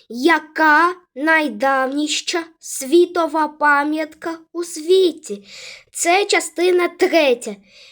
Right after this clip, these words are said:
фінальний випуск серії про кам'яну могилу. А ти підпишись! А ви знали, що деякі символи на кам'яній могилі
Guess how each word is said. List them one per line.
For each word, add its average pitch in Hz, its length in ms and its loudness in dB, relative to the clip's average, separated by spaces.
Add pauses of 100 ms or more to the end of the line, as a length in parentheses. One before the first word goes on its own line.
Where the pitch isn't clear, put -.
(120)
фінальний 359 760 4
випуск 320 640 -4
серії 294 580 0
про 311 400 0
кам'яну 320 720 -2
могилу. 311 800 2 (420)
А 285 280 0
ти 320 480 -2
підпишись! 330 1400 -4 (640)
А 262 140 2
ви 220 160 -2
знали, 247 600 0
що - 240 0 (100)
деякі 453 380 4
символи 294 520 2
на 269 180 -6
кам'яній 330 800 -4
могилі 233 600 2